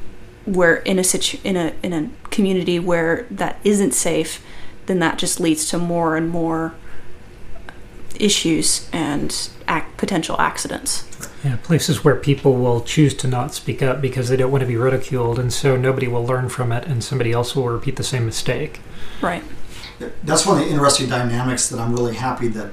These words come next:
Speaker 3: hasn't happened, because we, i-, if you think about the people that normally comprise in Neptune, very much a lot of bravado. But I think, at least from the military side, you have a lot of, with after-action reports.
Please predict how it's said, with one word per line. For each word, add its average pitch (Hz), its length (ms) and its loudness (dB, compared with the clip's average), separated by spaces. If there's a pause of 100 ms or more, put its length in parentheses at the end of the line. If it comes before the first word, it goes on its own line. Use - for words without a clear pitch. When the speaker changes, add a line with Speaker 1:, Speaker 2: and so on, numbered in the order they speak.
Speaker 3:
hasn't 110 460 -6
happened, 104 400 -4
because 107 420 -6
we, 113 240 4 (680)
i-, - 40 2
if 135 320 2
you 127 80 4
think 127 200 2
about 117 240 2
the 120 80 0
people 120 280 -2
that 127 140 -4
normally 120 280 2
comprise 110 800 -2 (120)
in 107 160 0
Neptune, 110 600 0 (100)
very 110 220 -2
much 104 180 0
a 113 60 -2
lot 107 220 -2
of 101 60 -8
bravado. 104 540 -2 (920)
But 117 140 2
I 107 120 2
think, 120 360 2 (240)
at 147 140 -6
least 120 220 0
from 117 100 2
the 117 60 4
military 117 300 2
side, 107 240 0
you 110 80 -2
have 107 80 -2
a 107 80 -2
lot 104 160 0
of, - 220 -8
with 110 240 -4
after-action 110 580 0
reports. 92 560 -2